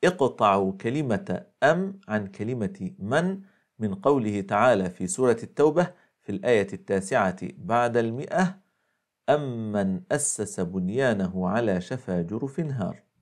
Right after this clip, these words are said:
فقيد هذا الموضع بمجيء كلمة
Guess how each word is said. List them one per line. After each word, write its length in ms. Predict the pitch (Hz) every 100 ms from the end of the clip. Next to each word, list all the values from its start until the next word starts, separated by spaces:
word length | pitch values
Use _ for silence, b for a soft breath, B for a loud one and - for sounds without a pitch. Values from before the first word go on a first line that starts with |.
| _ _ _ _ _ _
فقيد 960 | - 127 151 - 147 143 98 90 90 - -
هذا 440 | 113 139 123 104
الموضع 720 | 98 95 123 147 135 143 165 180 _ -
بمجيء 640 | 113 101 90 113 131 -
كلمة 640 | - 95 127 135 135 175